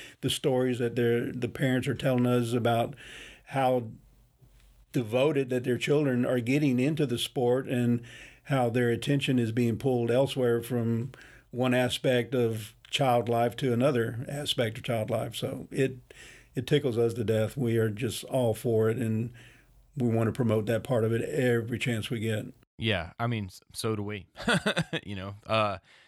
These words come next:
Speaker 2: and, um, we, we do our best here, uh, Rachel and I do, to try to, um, let people know when there's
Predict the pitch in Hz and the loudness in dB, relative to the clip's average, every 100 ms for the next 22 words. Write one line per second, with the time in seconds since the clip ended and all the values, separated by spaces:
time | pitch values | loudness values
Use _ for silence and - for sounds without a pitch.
0 | _ _ 117 110 101 95 - 120 113 101 | _ _ 2 2 2 -4 -2 0 0 0
1 | 92 107 151 - 135 143 135 104 101 123 | -2 -2 -4 -2 0 2 2 2 0 -2
2 | 113 120 120 107 98 - 92 90 123 151 | -2 -2 0 0 -4 -4 -4 -2 -2 -2
3 | 107 92 87 85 92 87 82 - 107 98 | -4 -4 -4 -4 -6 -8 -10 -6 -2 -2
4 | 95 - 98 90 87 82 - _ _ _ | -4 -8 -8 -8 -10 -14 -20 _ _ _
5 | _ - 101 98 92 85 - _ _ - | _ -6 -2 -2 -4 -10 -18 _ _ -6
6 | 117 131 120 104 101 107 104 98 95 | -2 -2 -2 -2 -2 -2 -2 -4 -8